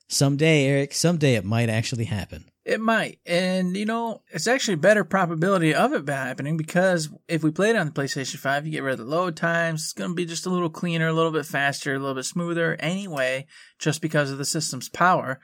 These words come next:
Speaker 2: Maybe it is in our future, except for the fact that we've already promised we're gonna be playing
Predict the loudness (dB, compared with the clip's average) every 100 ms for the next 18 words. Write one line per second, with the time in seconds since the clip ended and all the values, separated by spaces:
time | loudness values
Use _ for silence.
0 | -10 -6 -4 -4 -4 -4 -4 -6 -4 -4
1 | -4 -8 -6 -4 -6 -6 -4 -2 0 0
2 | -2 -4 -4 -2 -2 -2 -2 -4 -2 0
3 | 0 2 0 0 0 -2 -2 0 2 0
4 | -4